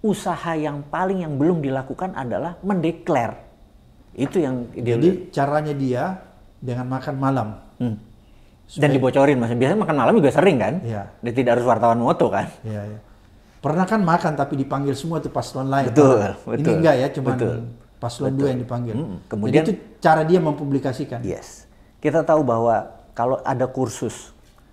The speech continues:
Speaker 1: sekolah S tiga untuk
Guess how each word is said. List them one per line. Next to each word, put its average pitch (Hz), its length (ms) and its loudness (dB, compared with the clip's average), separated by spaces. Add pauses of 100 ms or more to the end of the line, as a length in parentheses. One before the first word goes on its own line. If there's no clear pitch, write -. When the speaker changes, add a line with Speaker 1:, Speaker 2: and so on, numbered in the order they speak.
(160)
Speaker 1:
sekolah - 560 -2
S - 240 -8
tiga 117 560 -4 (880)
untuk 117 560 -4